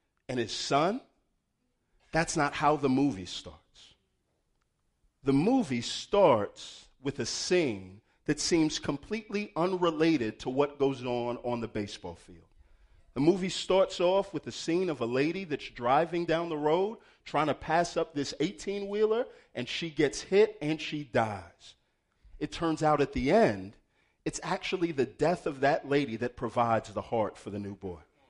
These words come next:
Through this unwilling, unknowing death that happened before the illness began, that son has new life. The way that the Bible starts off, it doesn't start off with you or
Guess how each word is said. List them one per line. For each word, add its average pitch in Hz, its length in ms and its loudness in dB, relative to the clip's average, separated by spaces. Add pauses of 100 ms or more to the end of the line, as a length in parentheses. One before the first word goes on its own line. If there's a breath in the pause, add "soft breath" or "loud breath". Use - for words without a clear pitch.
(1700)
Through 185 300 -2
this 170 360 4
unwilling, 202 840 2 (400)
unknowing 185 720 0 (160)
death 196 460 8 (1400)
that 185 140 8
happened 170 540 4
before 247 480 4
the 214 260 8
illness 262 440 4
began, 180 800 4 (260)
that 160 200 4
son 131 300 -2
has 120 300 0
new 117 180 -6
life. 98 400 -10 (240 soft breath)
The 147 80 0
way 202 140 10
that 269 160 0
the 202 80 6
Bible 214 420 6
starts 233 300 2
off, 214 180 2
it 190 60 2
doesn't 202 260 6
start 123 320 -2
off 113 280 0
with 117 180 -8
you 131 420 0
or 104 120 2